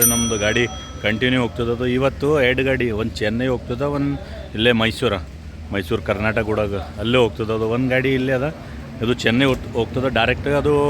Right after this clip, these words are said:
ಎರಡ್ನೂರ ನಲವತ್ತೈದು ಪೀಸ್ ಇದೆ, ಯಾನಿಗೆ ಟೂ ಫಿಫ್ಟಿ, ಆ,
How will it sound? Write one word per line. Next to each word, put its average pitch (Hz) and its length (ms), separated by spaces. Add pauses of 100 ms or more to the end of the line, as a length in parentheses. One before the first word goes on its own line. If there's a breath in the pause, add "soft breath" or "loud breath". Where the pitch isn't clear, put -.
(200)
ಎರಡ್ನೂರ 135 480
ನಲವತ್ತೈದು 123 680
ಪೀಸ್ 123 180
ಇದೆ, 113 180
ಯಾನಿಗೆ 123 280
ಟೂ 123 180
ಫಿಫ್ಟಿ, 120 400
ಆ, - 640